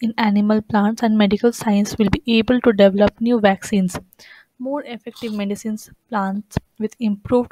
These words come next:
qualities, and through increased knowledge, a better understanding of how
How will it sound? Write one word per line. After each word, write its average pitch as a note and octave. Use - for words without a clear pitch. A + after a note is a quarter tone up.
qualities, G3+
and B3+
through A#3+
increased A3+
knowledge, G3
a G#3+
better G3+
understanding G3+
of G3
how A#3+